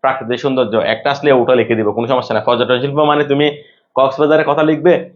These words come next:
আবার বাংলাদেশের প্রাকৃতিক সৌন্দর্যের বিবরণ দিলে সেখানেও কক্সবাজারের সৌন্দর্যের বিবরণ দিবে, কোনো সমস্যা নাই। তারপর মাদকাসক্তি ও তার প্রতিকার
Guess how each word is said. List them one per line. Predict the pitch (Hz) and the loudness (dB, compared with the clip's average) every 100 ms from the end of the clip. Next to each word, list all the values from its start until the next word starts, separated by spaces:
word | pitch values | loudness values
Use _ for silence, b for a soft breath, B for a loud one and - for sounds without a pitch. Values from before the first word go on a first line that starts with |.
| _ - | _ -2
আবার | 120 131 | 2 2
বাংলাদেশের | 135 127 131 143 | 2 0 -2 -4
প্রাকৃতিক | 143 135 131 123 | -4 -4 -6 -8
সৌন্দর্যের | 147 139 139 135 | -6 -4 -4 -2
বিবরণ | 123 120 117 | 0 0 2
দিলে | 131 | 0
সেখানেও | 139 123 127 | 0 0 0
কক্সবাজারের | 123 123 127 123 123 | 0 0 0 2 2
সৌন্দর্যের | 123 123 113 117 | 2 -2 0 0
বিবরণ | 110 107 104 | 2 0 0
দিবে, | 104 | -2
কোনো | 107 113 | -2 -2
সমস্যা | 117 113 107 | 0 -2 -2
নাই। | 87 - B B _ | -6 -8 B B _
তারপর | 127 131 165 165 | 0 2 2 2
মাদকাসক্তি | 127 127 131 143 151 147 | 0 0 0 -4 -2 -2
ও | 147 - | -4 -2
তার | 131 | -2
প্রতিকার | 127 113 104 | -2 -4 -2